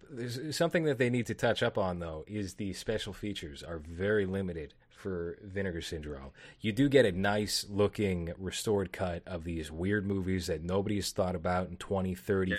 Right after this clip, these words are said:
Speaker 1: forty years. Movies that probably
Speaker 2: <clears throat>
Speaker 1: don't deserve the kind of release that they're getting, to be honest with you. Um,
Speaker 2: Also
Speaker 1: but they're also limited. I think they only print maybe, like, two thousand at a time, often with a,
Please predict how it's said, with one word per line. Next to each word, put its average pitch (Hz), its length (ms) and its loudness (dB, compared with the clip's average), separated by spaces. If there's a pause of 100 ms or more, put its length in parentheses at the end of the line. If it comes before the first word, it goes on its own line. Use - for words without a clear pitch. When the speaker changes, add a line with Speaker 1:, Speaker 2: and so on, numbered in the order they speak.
Speaker 1:
forty 95 240 4
years. 87 340 -2 (320)
Movies 107 320 2
that 101 300 4 (560)
probably 113 400 4
Speaker 2:
<clears throat> 92 160 6
Speaker 1:
don't 110 180 4
deserve 101 460 4
the 92 80 -2
kind 95 280 -4
of 87 120 -6
release 92 340 -2
that 90 140 -6
they're 82 160 -4
getting, 82 440 0
to - 80 -14
be 90 120 -2
honest 87 360 -4
with 76 160 -10
you. 78 220 -10 (460)
Um, 98 340 0
Speaker 2:
Also 107 180 -2
Speaker 1:
but 131 300 2 (400)
they're 110 580 6 (200)
also 131 260 4
limited. 139 640 6
I 101 80 4
think 127 160 -2
they 135 100 4
only 123 140 4
print 127 240 -4
maybe, 113 180 -2
like, 90 160 -2
two - 160 -6
thousand 120 400 0
at 101 80 0
a - 60 -12
time, 107 500 -2 (680)
often 104 320 2
with 95 160 0
a, 85 260 -4